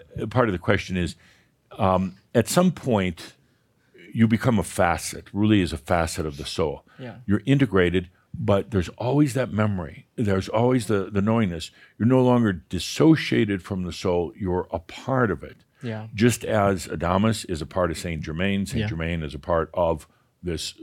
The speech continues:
Speaker 1: whole lineage of the soul. Uh, really never goes away. Really is always there in, in the memories of, of the soul, uh,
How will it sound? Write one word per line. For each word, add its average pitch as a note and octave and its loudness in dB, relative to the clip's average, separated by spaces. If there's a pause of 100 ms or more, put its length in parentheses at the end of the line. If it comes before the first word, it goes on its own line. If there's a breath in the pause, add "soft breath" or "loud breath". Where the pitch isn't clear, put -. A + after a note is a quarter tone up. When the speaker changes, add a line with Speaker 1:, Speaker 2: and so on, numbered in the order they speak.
(140)
Speaker 1:
whole F2+ 2
lineage E2 2
of D#2 -8
the C#2+ -14
soul. G2+ -2 (440 loud breath)
Uh, F#2 2 (300)
really D#3+ 8
never C3+ 2
goes G#2+ -2
away. F2+ -6 (1000 soft breath)
Really A#2+ 6
is F#2 2
always G2+ 4
there F2+ 0
in, E2+ -6
in E2+ -6
the E2 -6 (580)
memories G2 2
of, E2 -8
of D#2+ -4
the D2+ -10
soul, D2+ -12 (920)
uh, F2+ -4